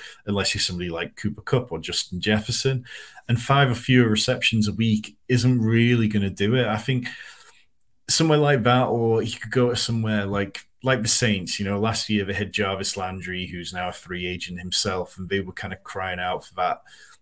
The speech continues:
presence of somebody who could be nearer to the line of scrimmage. And Derek Carr, we saw him throw into Hunter Renfrow in the slot a lot. We saw Davante Adams playing from the slot at times. So,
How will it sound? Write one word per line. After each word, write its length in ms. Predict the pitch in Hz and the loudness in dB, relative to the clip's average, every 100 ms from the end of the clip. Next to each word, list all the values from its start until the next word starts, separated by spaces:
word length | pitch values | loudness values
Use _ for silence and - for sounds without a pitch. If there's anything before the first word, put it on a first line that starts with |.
| _ | _
presence 460 | 101 92 92 80 101 | -4 -2 -2 -2 0
of 80 | |
somebody 600 | - 98 90 87 90 85 _ _ _ - | 0 0 -2 -6 -8 -10 _ _ _ -4
who 160 | 113 107 | 0 0
could 200 | 107 110 | -2 -4
be 280 | 95 92 - | -4 -4 -2
nearer 340 | 110 110 104 | 4 4 4
to 140 | 98 92 | 2 -2
the 80 | 95 | -2
line 240 | 98 98 | 0 0
of 80 | 98 | 0
scrimmage. 500 | - 101 98 95 - | 0 0 0 -2 -4
And 240 | 90 101 - _ _ - | -6 -8 -14 _ _ 0
Derek 260 | 135 135 - | 2 4 0
Carr, 320 | 123 135 135 | -2 0 0
we 80 | 117 | 4
saw 300 | - 135 127 | 4 4 4
him 240 | 127 127 | 4 4
throw 280 | - 120 117 | 2 0 2
into 440 | 113 - 113 107 | 2 2 2 0
Hunter 260 | 107 120 110 | 0 0 2
Renfrow 640 | 107 113 113 - 120 120 | 2 4 2 2 0 2
in 120 | 120 113 | 0 2
the 80 | |
slot 360 | - - 120 110 | 4 4 0 0
a 40 | |
lot. 260 | 120 120 107 | 0 0 -2
We 60 | 104 | -4
saw 200 | 92 87 | -4 -6
Davante 460 | - 87 98 85 | -10 -8 -8 -4
Adams 340 | 101 123 120 - | -2 -2 -2 -2
playing 300 | 107 107 107 | 0 0 0
from 200 | 107 104 | 0 2
the 40 | |
slot 300 | - 113 113 | 2 0 -6
at 80 | - | -6
times. 380 | - 110 113 - | -2 -2 0 -2
So, 160 | 107 | -4